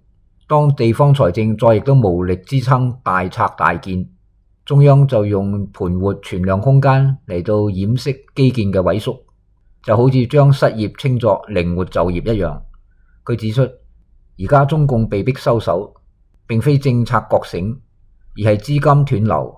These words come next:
冇錢啦，一切歸零。咁樣一停，恐怕連一帶一路亦都將會放緩，只係北京口頭上唔會承認。另外，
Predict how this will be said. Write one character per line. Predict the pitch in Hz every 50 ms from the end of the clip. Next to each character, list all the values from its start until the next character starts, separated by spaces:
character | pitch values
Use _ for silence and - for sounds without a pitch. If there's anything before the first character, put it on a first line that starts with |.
| _ - - - -
冇 | 92 104
錢 | 110 - - 98 107
啦， | 107 98 - - - - - - -
一 | - 131
切 | 131 - - 113
歸 | 98 - - 98 113 98
零。 | 82 71 69 - _ _ _ _ _ _ _ _ _ _ _ _ _ _ _ _
咁 | - 113
樣 | 127 127 135 139
一 | 139
停， | - 85 69 65 - - _ _ _ _ _ _ _ _
恐 | _ 113 123 147
怕 | 131 127 113 117
連 | 107 87 85
一 | 90 110 139 139 -
帶 | 120 107 113
一 | 127
路 | 127 123 110 98 101
亦 | 92 90
都 | - 131 123
將 | 117 135 120 113
會 | 110 98
放 | - - 90 87 90 90
緩， | 80 78 76 - 139 - - _ - _ _ _ _ _ _ _ _ _
只 | - 151
係 | 139 120 113
北 | 110 147 143 -
京 | 147 139 139
口 | 131 - 101 120 139
頭 | 131 117 87 80
上 | 82 - 98 90 90 90
唔 | 82 82
會 | 87 90
承 | 87 - 78 71
認。 | 69 67 69 65 - - _ _ _ _ _ _ _ _ _ _ _ _
另 | 117 117 117
外， | 110 107 104 104